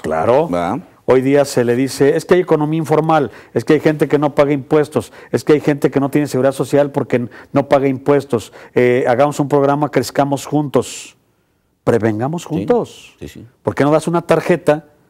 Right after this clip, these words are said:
Speaker 1: Pues yo daría una tarjeta. La tarjeta del ciudadano mexicano, ahí está. Me sirve para verificar mi salud, me sirve para ir a votar, me
Speaker 2: Ujú.
Speaker 1: sirve para pagar impuestos.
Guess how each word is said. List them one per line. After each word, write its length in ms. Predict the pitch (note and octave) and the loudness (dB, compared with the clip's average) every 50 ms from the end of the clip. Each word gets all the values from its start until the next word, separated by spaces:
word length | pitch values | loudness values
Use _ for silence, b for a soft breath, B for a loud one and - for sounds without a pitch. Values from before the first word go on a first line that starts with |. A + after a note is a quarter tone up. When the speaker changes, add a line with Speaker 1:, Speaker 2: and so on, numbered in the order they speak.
| _ _ | _ _
Speaker 1:
Pues 140 | _ - - | _ -20 -12
yo 140 | - - A2 | -8 -6 -2
daría 200 | G2 A#2 A#2+ B2+ | -2 0 0 0
una 160 | B2+ C3+ B2+ | -2 -2 0
tarjeta. 560 | - C#3 C3+ - - C3+ A#2+ - - C#3 C3 B B B B B | 0 0 0 0 -2 -4 -2 0 0 0 0 B B B B B
La 80 | - A#2 | -4 0
tarjeta 420 | - C3 A2+ - D#3 D#3 D#3 G3 | 0 0 0 0 -2 0 2 2
del 160 | F#3 F3 D#3 | 0 0 -2
ciudadano 380 | B2 - C#3 B2+ C3 C#3+ D#3 D#3+ | -4 -2 0 0 0 0 0 -2
mexicano, 460 | D#3 C3+ A2 B2+ A2 - C#3 C3+ C3+ | -6 -4 -6 -6 -2 -2 -2 0 0
ahí 80 | C#3 C#3 | -2 -4
está. 340 | C3+ - - B2+ A2 F#2 b b b b b b b - | -4 0 0 0 0 -2 b b b b b b b -6
Me 140 | C#4+ A3+ G3 | -2 -2 -2
sirve 320 | - - D#3 C#3+ D3 D#3 D3 | 0 0 -2 0 0 -2 0
para 240 | D3+ - B2 A#2+ A#2 | 0 0 2 2 2
verificar 540 | A2+ A#2 A2 G2 A2+ G#2+ - - B2+ B2 | 0 -2 -4 -4 -6 -6 -2 0 0 0
mi 120 | C3 C3+ B2+ | 0 -4 -4
salud, 540 | - D#3 D3+ D#3 E3 E3 E3+ E3+ F3 E3+ b b b b b b - | -2 -2 0 0 0 -2 -2 -4 -4 -8 b b b b b b -8
me 140 | - C3 B2 | -6 -6 -6
sirve 320 | - - C3+ C3 B2 C3+ C3 | -4 -2 -2 -2 -2 -2 -4
para 260 | - - A2+ A2+ A2+ | 0 0 0 0 0
ir 120 | A2+ A2 | 0 -2
a 40 | A#2+ | -2
votar, 600 | A2+ A#2+ B2+ A#2 - D3 D3+ D3+ D#3 D3 D3+ D3+ - b b b | -2 -2 -4 0 2 2 2 2 2 0 -2 -6 -10 b b b
me 220 | G2 G2+ F#2+ F#2 | -4 -2 -2 -2
Speaker 2:
Ujú. 100 | B2 G2+ | -2 -2
Speaker 1:
sirve 280 | F#2 C3+ C3 B2+ C3 C3+ | -2 -2 -2 -2 -2 -4
para 400 | - - - A#2 A2 A2+ A2+ G#2+ | -2 0 0 0 2 0 -2 0
pagar 260 | - A2+ G#2+ G#2+ A2 A2 | -2 -2 0 0 -2 -4
impuestos. 760 | A#2 A2+ G#2+ - D3 D3+ D3 C#3+ - - D3+ D3+ D3 - | -6 -8 -6 -2 0 0 0 -2 -2 -2 -2 -2 -2 -6